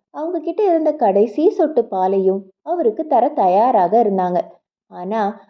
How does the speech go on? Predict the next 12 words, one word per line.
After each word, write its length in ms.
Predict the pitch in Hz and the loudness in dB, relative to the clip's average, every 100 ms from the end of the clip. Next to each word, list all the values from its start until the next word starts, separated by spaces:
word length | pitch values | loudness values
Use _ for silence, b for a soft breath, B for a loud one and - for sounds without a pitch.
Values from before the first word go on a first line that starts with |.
| _ | _
அந்த 280 | 196 190 - | -6 -6 -2
பரிதாபத்திற்குரிய 960 | 160 170 214 294 311 349 370 349 403 427 | -2 0 2 2 2 -2 -4 2 4 4
மனிதரின் 500 | 285 254 254 226 196 | 2 2 2 2 2
முதுகிலிருந்து 920 | 208 262 285 190 170 185 196 196 - _ | 0 0 2 2 2 2 0 0 -10 _
கிண்ணம் 400 | 269 370 359 240 | -10 -6 -4 -4
கவிழ்ந்தே 640 | 185 165 202 262 311 359 | -2 0 0 2 2 4
இருந்ததால, 680 | 220 202 180 165 175 214 220 - _ | 2 0 2 2 2 2 0 -10 _
அவர்கள் 480 | 220 262 269 226 190 | -4 -2 2 0 2
கொடுக்க 400 | 202 285 311 427 | 0 2 2 2
முன்வந்த 400 | 285 254 214 190 | 2 0 2 2
ஒட்டகப்பாலை 720 | 175 254 277 311 233 180 170 | 2 0 0 2 2 2 0
பெற 500 | 170 170 202 196 | 0 2 2 0